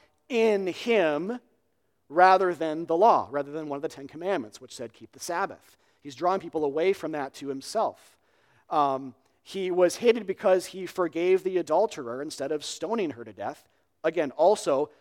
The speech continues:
circumventing the law. The law said, "Stone to death people who commit adultery."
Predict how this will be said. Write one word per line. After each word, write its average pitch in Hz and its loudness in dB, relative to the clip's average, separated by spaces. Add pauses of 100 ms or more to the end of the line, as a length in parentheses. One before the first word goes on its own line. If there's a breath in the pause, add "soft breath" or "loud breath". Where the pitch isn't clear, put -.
circumventing 156 -2
the 160 -2
law. 170 6
The 113 -12
law 143 2
said, 156 -4
"Stone 226 0
to 185 2
death 151 -2
people 156 -14
who 143 -8
commit 143 -4
adultery." 170 -2